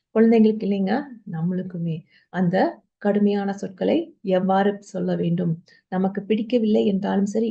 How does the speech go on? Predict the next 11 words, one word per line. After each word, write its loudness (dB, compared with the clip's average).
அந்த -6
"no" 2
அப்படிங்கிற -4
விஷயத்தையும் -8
எப்படி -2
அடுத்த -8
அந்த -4
குழந்தை 0
பொருந்திக் -2
கொள்ளும், -2
அந்த -8